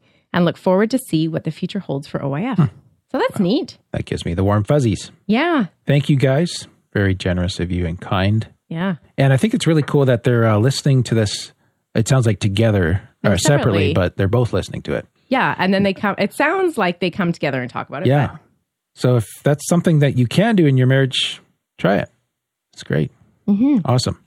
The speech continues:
Speaker 2: So if you also would like to get involved in this mission to help save marriages through our podcast, we'd like to ask you to contribute to our crowdfunding campaign. We want to reach five thousand marriages a week through the podcast, and we can't do that without your help.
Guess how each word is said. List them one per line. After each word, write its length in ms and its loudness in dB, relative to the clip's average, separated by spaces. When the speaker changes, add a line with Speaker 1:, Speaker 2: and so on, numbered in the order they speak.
Speaker 2:
So 140 4
if 100 0
you 180 6
also 240 2
would 80 2
like 140 2
to 80 -2
get 140 4
involved 400 2
in 100 4
this 400 0
mission 320 2
to 80 4
help 200 2
save 200 2
marriages 440 2
through 140 2
our 60 2
podcast, 520 0
we'd 140 0
like 200 2
to 180 -4
ask 280 -2
you 120 2
to 120 -2
contribute 540 0
to 120 0
our 100 2
crowdfunding 560 0
campaign. 480 0
We 100 -2
want 200 2
to 80 2
reach 340 -2
five 240 2
thousand 320 2
marriages 420 2
a 60 2
week 220 2
through 160 0
the 80 -2
podcast, 500 0
and 80 2
we 80 2
can't 240 2
do 100 4
that 140 4
without 220 2
your 120 2
help. 300 0